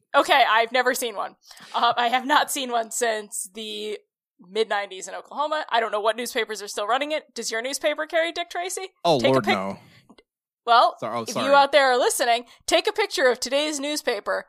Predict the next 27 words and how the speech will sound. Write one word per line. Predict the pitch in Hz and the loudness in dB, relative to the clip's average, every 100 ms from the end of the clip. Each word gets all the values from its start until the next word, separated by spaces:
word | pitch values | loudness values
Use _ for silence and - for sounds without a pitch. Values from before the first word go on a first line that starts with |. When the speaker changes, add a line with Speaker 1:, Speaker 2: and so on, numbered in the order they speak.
| - | -12
Speaker 1:
with | 214 | -10
a | 220 | -8
Dick | 247 247 | -8 -4
Tracy, | 262 262 262 240 220 | -4 -4 -6 -6 0
uh, | 220 220 | 2 4
comic, | 233 285 285 - - - | 2 2 2 -2 -12 -16
and | 190 185 214 | -14 -14 -14
we | 233 | -12
will | 233 220 208 202 202 _ | -4 0 0 0 -6 _
not | 202 208 240 | -2 -2 -2
send | 226 | -2
you | 240 | -2
a | 240 | 2
prize. | 240 208 202 | 2 2 0
We | 196 | -6
don't | 202 208 | -4 -4
have | 202 | -4
anything. | 196 202 - 220 _ _ - | -6 -10 -12 -14 _ _ -6
Speaker 2:
We, | 139 139 107 - | -4 -4 -12 -4
but | 156 143 | 2 4
our | 131 | 4
eternal | 131 - 180 180 | 2 2 0 0
gratitude | 147 139 131 143 120 | 2 2 2 -2 -4
will | 110 | -4
have | 120 - | -6 -8
to | 120 | -12
suffice. | 117 - 87 82 - | -14 -14 -14 -14 -20